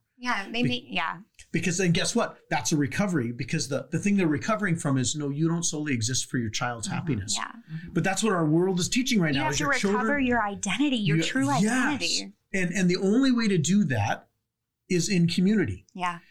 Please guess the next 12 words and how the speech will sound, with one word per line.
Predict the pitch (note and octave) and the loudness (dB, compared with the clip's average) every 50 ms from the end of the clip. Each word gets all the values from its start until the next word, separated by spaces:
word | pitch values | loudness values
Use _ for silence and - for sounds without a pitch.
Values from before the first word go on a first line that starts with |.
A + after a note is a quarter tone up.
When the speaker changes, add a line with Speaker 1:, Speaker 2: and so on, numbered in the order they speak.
| - _ - | -16 _ -2
Speaker 2:
And | F3 E3 E3 | 0 0 0
I | E3 E3 E3 D#3+ | 0 0 -2 -2
was | C#3+ C3+ | -2 -2
talking | - - G3 G3 F#3+ F#3+ G3+ F3 | 0 0 0 0 2 2 2 2
with | D#3 C#3 | 2 2
somebody | - - D3 C#3 C3 B2+ B2 | 2 0 0 0 2 2 0
just | B2 B2+ - - - | 0 -2 -4 -4 -6
a, | B2+ - | -8 -8
a | A#2+ | -6
couple | - - C#3+ - B2+ | -4 -4 -2 0 2
weeks | B2 D3+ E3+ - - E3 | 2 2 2 0 -2 -4
ago, | B2+ B2 A#2 A2+ A2+ A2+ C3 | -4 -4 -4 -6 -6 -8 -10